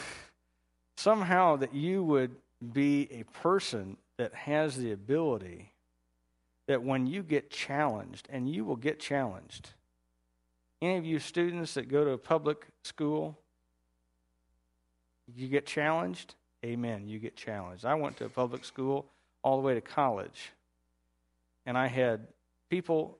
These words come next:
that mocked me every day through junior high and high school 'cause I was one of those Jesus guys, okay? I was one of the guys who was praying with about twenty-five of his friends before school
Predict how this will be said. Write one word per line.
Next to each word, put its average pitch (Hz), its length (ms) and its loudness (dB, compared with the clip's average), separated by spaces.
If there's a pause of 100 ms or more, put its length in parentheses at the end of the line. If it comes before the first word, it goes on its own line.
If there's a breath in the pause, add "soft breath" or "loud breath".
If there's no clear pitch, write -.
that 117 200 -6
mocked 143 440 -2
me 147 280 -2
every 143 300 -2
day 117 320 0
through 98 220 -10
junior 113 260 -8
high 113 200 -4
and 110 100 -6
high 113 160 -4
school 101 400 -12
'cause 101 140 -10
I 107 100 -4
was 107 100 -8
one 110 160 -8
of 107 60 -8
those 98 120 -10
Jesus 107 480 -6
guys, - 600 -18 (680)
okay? 113 320 -12 (1500)
I 123 80 -4
was 127 140 -2
one 123 160 0
of 117 60 -4
the 110 60 -4
guys 120 300 -2
who 117 100 -8
was 107 140 -8
praying 107 680 -2 (320)
with 113 180 -6
about 113 300 -4
twenty-five 127 600 -2
of 110 120 -10
his 107 160 -10
friends 110 520 -4 (560)
before 127 400 0
school 110 540 -4